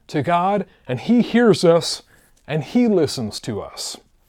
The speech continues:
And there's a few things that are definitely parallels about both of these that we can see. Prayer and fasting, both of these have, uh, a high,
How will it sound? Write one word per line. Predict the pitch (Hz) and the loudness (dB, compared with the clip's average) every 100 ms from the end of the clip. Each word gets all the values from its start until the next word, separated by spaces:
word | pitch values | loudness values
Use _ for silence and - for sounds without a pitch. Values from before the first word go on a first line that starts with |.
| _ _ _ - - - - | _ _ _ -20 -20 -16 0
And | 190 | 4
there's | 247 233 | 4 4
a | 302 | -2
few | - 277 320 | 0 4 4
things | 320 262 247 226 | 4 0 0 0
that | 208 156 185 | -2 0 4
are | 170 160 | 4 4
definitely | 151 202 208 226 190 | 0 0 0 0 -4
parallels | - 190 196 180 175 | -4 0 2 4 2
about | 160 151 160 | 2 0 0
both | 120 165 139 | 2 2 2
of | 127 | -4
these | 98 92 | -8 -4
that | - 165 | 0 0
we | 151 | 0
can | 165 | -2
see. | 135 - 139 | -2 0 0
Prayer | - - 202 | 0 2 4
and | 208 | 4
fasting, | - 196 185 - 185 175 - - - | 2 0 0 0 -2 -2 -8 -20 -4
both | 151 208 254 254 | 2 6 6 6
of | 285 | 2
these | 240 254 214 262 | 2 2 0 -2
have, | 151 180 185 143 | -2 0 2 0
uh, | 175 160 147 143 156 160 - | 0 2 2 0 -6 -14 -6
a | 151 139 | -4 -4
high, | - - 190 220 220 | -8 -6 -2 2 0